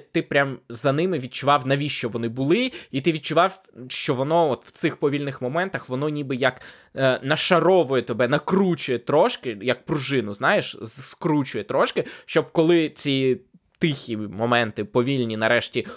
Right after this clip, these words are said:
розгорнулися в якусь, е, емоційну сцену, щоб вона справді класно, емоційно працювала і от вистрілювала.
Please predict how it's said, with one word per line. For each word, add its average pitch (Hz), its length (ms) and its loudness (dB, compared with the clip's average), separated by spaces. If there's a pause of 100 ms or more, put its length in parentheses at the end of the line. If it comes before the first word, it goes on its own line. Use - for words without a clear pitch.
(120)
розгорнулися 147 920 2
в 110 120 -4
якусь, 113 420 -6 (280)
е, 123 180 0
емоційну 143 580 2
сцену, 185 480 2
щоб 123 240 -6
вона 131 240 0
справді 151 640 0
класно, 123 800 0
емоційно 110 720 -4
працювала 123 600 -2
і 101 100 -4
от 95 200 -12
вистрілювала. 107 760 -4